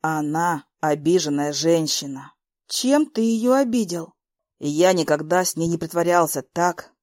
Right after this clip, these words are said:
как с тобой. И ни с кем другим тоже». «Будем считать, что признание в любви принято», снисходительно кивает она. «Тогда хочу услышать ответное».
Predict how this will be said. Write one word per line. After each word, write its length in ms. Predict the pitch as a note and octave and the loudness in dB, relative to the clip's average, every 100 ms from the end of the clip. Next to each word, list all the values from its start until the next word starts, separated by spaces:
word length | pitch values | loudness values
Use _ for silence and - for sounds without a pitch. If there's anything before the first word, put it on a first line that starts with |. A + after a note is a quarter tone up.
| _ | _
как 200 | - B2+ | -10 -8
с 60 | - | -6
тобой. 540 | E3+ E3+ E3+ D3+ D#3 _ _ _ _ _ | -2 -2 -2 -6 -8 _ _ _ _ _
И 80 | - | -4
ни 140 | F3 F3 | -2 -2
с 100 | - | -2
кем 240 | G3+ F#3+ | 2 2
другим 480 | D#3+ D#3 F3+ F3+ C#3 _ _ | 2 -4 -4 -6 -8 _ _
тоже». 460 | F3+ F3+ D#3 C#3 - _ _ _ _ _ - | 0 0 0 -6 -18 _ _ _ _ _ -12
«Будем 560 | F#3 F3+ A3 C4+ A#3+ | -6 2 2 2 0
считать, 540 | G#3+ - G3 - C#4+ D4 | -2 -4 -6 -2 -2 -2
что 240 | - A3 | -4 -4
признание 580 | G#3+ G#3 A3 A#3+ A#3 A3 | -2 -2 0 0 0 -2
в 60 | A3 | -2
любви 340 | A#3 G#3+ B3+ | -2 -2 -6
принято», 680 | A#3+ B3+ C4+ G#3 - E3 - _ _ _ _ - | -6 -2 -2 -2 -6 -16 -20 _ _ _ _ -10
снисходительно 680 | C3+ - D3+ F#3+ D#3+ C#3 | -8 -4 -6 -4 -6 -6
кивает 520 | C3 D3 D3+ D#3+ D3+ D#3 | -6 -6 -2 -2 -4 -8
она. 340 | D3 D3 D3 _ _ _ _ - | -12 -12 -14 _ _ _ _ -2
«Тогда 600 | D#3+ D3+ D#3+ F#3 G3 D#3+ _ _ _ | -2 -2 -2 0 0 -2 _ _ _
хочу 460 | _ - B2+ - F3 | _ -6 -6 -2 -2
услышать 440 | D#3+ D#3+ E3+ E3 - | -2 -4 -6 -6 -6
ответное». 800 | E3 G#3 F3 D#3+ - C#3 - | -6 -2 0 0 -4 -12 -12